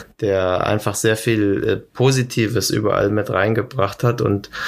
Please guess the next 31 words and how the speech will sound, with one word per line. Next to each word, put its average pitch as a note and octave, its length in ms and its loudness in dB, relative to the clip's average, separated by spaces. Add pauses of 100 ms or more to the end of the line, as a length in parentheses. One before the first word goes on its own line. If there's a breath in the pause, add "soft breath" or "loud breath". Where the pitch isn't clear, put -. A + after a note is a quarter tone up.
(340 loud breath)
äh, G2 380 2
unheimlich A#2 640 0
beliebt. C3 420 0
Und G2 180 0
insofern, A2+ 520 0
wenn A2 160 0
du A2 80 0
dir A2 320 0 (580 loud breath)
die G#2+ 300 2
sozialen A2 520 0
Medien B2+ 380 0
anschaust, B2 880 -2
wer B2 420 0
sich B2+ 240 -2
da - 160 0
alles B2 360 0
dazu A2+ 340 0
geäußert A2+ 680 0
hat A2 260 0
und, G#2 460 0
äh, G2+ 520 0
getrauert A2+ 560 -2
hat, B2+ 180 -2
das - 200 -4
war A2+ 120 2
schon G#2+ 380 0
überwältigend. A2+ 760 0
Und G2 140 0
ich G2+ 140 -4
glaube G#2+ 280 2
wirklich A2+ 360 0